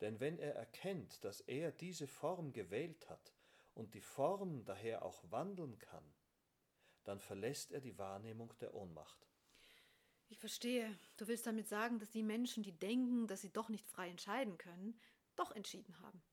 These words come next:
Speaker 2: Nämlich, dass sie sich bestimmten Systemen ergeben, die für sie Entscheidungen treffen. Somit war ihr erster Schritt in die Abhängigkeit ihre eigene Entscheidung, richtig?
Speaker 1: Richtig.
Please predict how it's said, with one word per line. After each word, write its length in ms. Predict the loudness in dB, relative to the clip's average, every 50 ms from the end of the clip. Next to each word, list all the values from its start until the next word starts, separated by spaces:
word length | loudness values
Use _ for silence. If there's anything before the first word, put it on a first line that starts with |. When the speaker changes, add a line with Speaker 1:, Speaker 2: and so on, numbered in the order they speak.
| _ 4
Speaker 2:
Nämlich, 360 | 6 6 6 6 2 -2 -10 -18 -20 -20 _ -8
dass 120 | -6 -2
sie 60 | -2
sich 240 | 0 0 -2 -2 -4
bestimmten 380 | -6 -4 -2 0 0 0 0 -2
Systemen 520 | -4 -4 -8 -6 -2 0 0 2 0 0
ergeben, 520 | -2 -6 -2 0 2 4 4 4 4 2 0
die 80 | 0 0
für 180 | 0 0 2
sie 320 | 2 4 4 4 4 4 2
Entscheidungen 640 | 0 0 0 -2 -4 -4 -4 -6 -6 -8 -10 -12
treffen. 360 | -12 -12 -14 -14 -14 -16 -18 -18 _ _ -20 -20 -20 -20 -20 -10
Somit 300 | -4 0 0 0 2 2
war 160 | 2 2 2 2
ihr 160 | 0 0 0
erster 340 | -2 -4 -4 -6 -8 -8 -8
Schritt 440 | -6 -6 -4 0 0 0 0 0 -2
in 100 | -4 -4
die 140 | -4 -4 -4
Abhängigkeit 720 | -6 -4 -2 0 0 0 0 0 0 0 0 0 0 -2 -4 -2
ihre 240 | 0 2 2 2 2
eigene 280 | 2 2 2 2 0
Entscheidung, 480 | 0 -2 -6 -8 -10 -10 -10 -12 -14 -16 -18 _ -8
richtig? 360 | -8 -6 -4 -4 -4 -4 -6 -12 _ _ _ _ _ _ -10
Speaker 1:
Richtig. 520 | -8 -8 -8 -8 -10 -14 -16 -16 -18